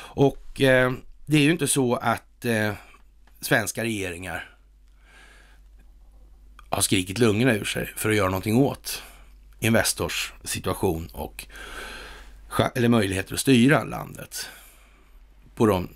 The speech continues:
senaste hundra åren åtminstone.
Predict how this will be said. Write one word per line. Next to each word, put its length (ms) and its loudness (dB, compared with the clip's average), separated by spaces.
senaste 680 0
hundra 460 -6
åren 300 -10
åtminstone. 640 2